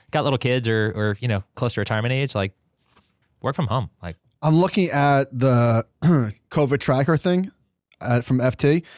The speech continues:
Speaker 2: and not to minimize the situation, but, like, this is way less than I would have thought. So Michigan, for example, which is, like, the worst state in the country, has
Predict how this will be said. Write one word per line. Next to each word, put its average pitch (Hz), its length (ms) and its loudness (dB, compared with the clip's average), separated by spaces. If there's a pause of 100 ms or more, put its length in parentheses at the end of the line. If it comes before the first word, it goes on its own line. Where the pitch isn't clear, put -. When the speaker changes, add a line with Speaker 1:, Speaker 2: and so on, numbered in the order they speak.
(120)
Speaker 2:
and 131 100 2
not 139 180 2
to 135 60 0
minimize 131 360 2
the - 60 -6
situation, 123 540 0
but, 113 140 0
like, 113 340 -2 (240)
this 180 160 0
is 254 100 -4
way 151 120 4
less 127 260 2
than 123 80 0
I 120 60 2
would 117 80 0
have 95 100 -6
thought. 131 340 -2
So 139 120 0
Michigan, 147 380 2
for 120 120 -2
example, 110 400 -2
which 110 180 -2
is, 113 120 -4
like, 117 220 -4
the 120 80 -2
worst 117 240 -2
state 120 120 -2
in 107 80 -2
the 104 60 -4
country, 156 400 0 (460)
has 123 720 2